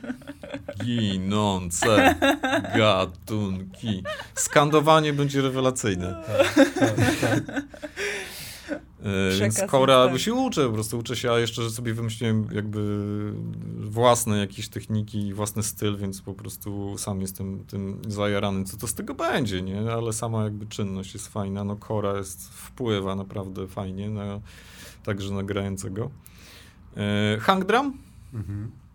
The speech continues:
Speaker 1: Właśnie nowy przyszedł od, y, z Wrocławia, od, nie pamiętam nazwy, z-, przepraszam, ale mamy dobrych makerów hang drumów.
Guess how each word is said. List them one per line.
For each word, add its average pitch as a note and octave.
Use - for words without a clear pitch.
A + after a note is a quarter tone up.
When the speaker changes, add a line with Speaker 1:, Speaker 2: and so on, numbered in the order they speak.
Speaker 1:
Właśnie A2
nowy G2+
przyszedł -
od, G2
y, G2+
z G2
Wrocławia, G#2
od, -
nie A2+
pamiętam A#2
nazwy, G#2
z-, G2+
przepraszam, G#2
ale G2+
mamy F#2+
dobrych F2+
makerów F#2+
hang F#2
drumów. F#2